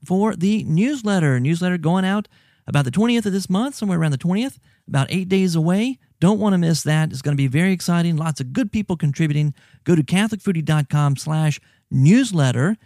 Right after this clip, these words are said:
and you can sign up there. And also, this week, Faith and Family Live. I will be there as a guest blogger this week, Monday through Friday, Faith and Family Live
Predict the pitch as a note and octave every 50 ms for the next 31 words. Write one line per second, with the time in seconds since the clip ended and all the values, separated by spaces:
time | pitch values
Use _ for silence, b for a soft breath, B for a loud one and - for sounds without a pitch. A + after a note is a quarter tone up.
0 | b b b b - C#3 C3 D3 E3+ - D#3 C3 - - D#3 D3+ D3 D3+ D3+ -
1 | - F#3+ G#3+ E3+ A2 - - - _ _ b b b b b b b - C3+ D3+
2 | G3 B3+ D4+ C#4+ - - C4+ C4 A#3+ G3 D#3+ C3+ A2 G#2 G2+ A2+ C#3+ G#3 B3+ A3
3 | - G3+ A3 A#3 A#3 A3+ - - - G#3+ B3 C4+ - C4+ B3 A3+ - A3 A3 A3+
4 | A#3 A#3 A3+ G3 F3 G3+ A#3+ B3+ B3 A3+ F#3 D3+ C3 A#2+ A2 G#2 B2 - b b
5 | b b b b - C#3+ D#3+ E3 D#3+ C3 E3+ G#3+ A#3+ G#3+ G#3 G3 G3 G3 - -
6 | D#3+ C#3+ C#3 C3 D3 F#3+ G3+ F#3+ - - F3 F3+ F3+ F3 F3 F3+ D#3 B2 B2+ D#3
7 | B3+ C#4 - - C#4 D4+ A#3+ D3+ B2 - - _ _ _ - C3+ D3+ G3+ A#3 B3+
8 | C4+ B3+ B3+ A#3 - F#3 D#3+ D3 C#3 C3+ C#3 C3 - G3 A3 B3+ - A#3 G#3+ -
9 | G#3 G3+ G3+ G3 D#3+ D3+ C#3+ C#3+ C#3+ C#3 C#3 -